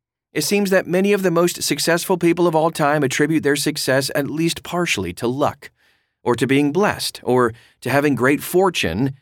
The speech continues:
in one or many key parts of their lives or businesses. And they're right! Key connections, funding, inspiration, and breakthroughs often come about by chance, rather than through the direct planning or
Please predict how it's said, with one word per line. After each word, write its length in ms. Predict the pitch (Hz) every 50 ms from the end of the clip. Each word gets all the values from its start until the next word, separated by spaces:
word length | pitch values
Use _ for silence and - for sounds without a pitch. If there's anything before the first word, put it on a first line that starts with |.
| _ _ -
in 260 | - 123 117 110 107
one 300 | 117 131 139 147 156 151
or 220 | - 131 135 120
many 400 | 113 110 113 127 139 147 151 156
key 320 | 151 - - 131 127 127 127
parts 400 | - - 113 110 110 107 - 120
of 100 | 104 104
their 140 | 120 117
lives 440 | 104 92 85 87 90 92 95 85 -
or 80 | 101 95
businesses. 680 | 90 113 113 110 - 90 82 - 90 87 - - - _ _ _ _ _ _ _ _ _ _ _ _ _ _ _ _ _ -
And 240 | 196 208 220 226 202
they're 260 | 208 226 233 233 233
right! 840 | 240 254 269 302 339 359 370 381 381 370 339 233 - - - - - _ _ _ _ _ _ _ _ _ _ _ _ _ _ _ _ -
Key 200 | - 233 233 214
connections, 680 | - 226 196 143 104 - - - 90 82 - - - _
funding, 540 | - - - 214 208 175 123 98 85 87 90
inspiration, 760 | - - 196 208 - - 202 185 165 127 120 117 - 220 -
and 200 | - 147 156 139
breakthroughs 720 | 139 170 190 208 226 220 - - 110 98 92 113 143 147 -
often 380 | - 143 151 156 - 185 175 160
come 240 | - - 156 165 165
about 280 | 139 123 110 110 95
by 180 | 92 107 104 104
chance, 520 | - - - 226 233 131 76 - - - - - - - - - _
rather 280 | - 123 127 131 139 135
than 160 | 131 135 127
through 240 | 117 - 127 123 127
the 100 | 120 123
direct 520 | 117 120 110 92 95 117 131 143 - -
planning 480 | - - - 120 123 123 123 123 127 120
or 180 | 117 131 -